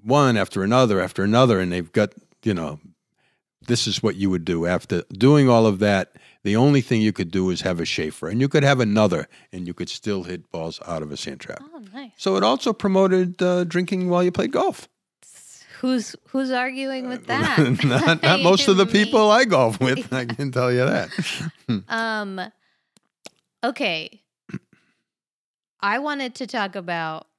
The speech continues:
Speaker 2: a funny anecdote. Forty across. The clue is regatta host.
Speaker 1: Okay.
Speaker 2: And the answer is rowing club.
Speaker 1: Right.
Speaker 2: So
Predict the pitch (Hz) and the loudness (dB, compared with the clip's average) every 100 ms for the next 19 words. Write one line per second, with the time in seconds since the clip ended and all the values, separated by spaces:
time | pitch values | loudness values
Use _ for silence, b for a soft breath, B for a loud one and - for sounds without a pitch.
0 | _ _ 202 202 - 175 170 170 165 165 | _ _ -12 -12 -8 -8 -8 -10 -8 -8
1 | 160 165 - 175 160 156 _ _ - 202 | -8 -10 -10 -8 -8 -10 _ _ -8 -4
2 | 214 185 175 - 180 - 214 - - - | -4 -4 -8 -10 -12 -12 -14 -18 -20 -20
3 | _ - 196 - 214 202 196 190 170 175 | _ -12 -12 -8 -6 -4 -6 -8 -8 -8
4 | 170 170 165 170 196 208 226 214 226 269 | -6 -6 -4 -4 -4 -4 -4 -4 -6 -8
5 | - - - - _ _ 85 - 90 117 | -14 -20 -20 -20 _ _ -14 -6 -2 -2
6 | 202 208 202 185 196 196 214 196 185 185 | -4 -8 -10 -8 -8 -10 -8 -6 -6 -6
7 | 175 180 160 165 165 175 202 220 - 240 | -8 -12 -12 -8 -4 -4 -4 -6 -10 -8
8 | 226 226 240 180 170 165 _ _ _ - | -6 -6 -6 -4 -4 -4 _ _ _ -18
9 | - 233 220 196 180 | -6 -2 -2 -4 -8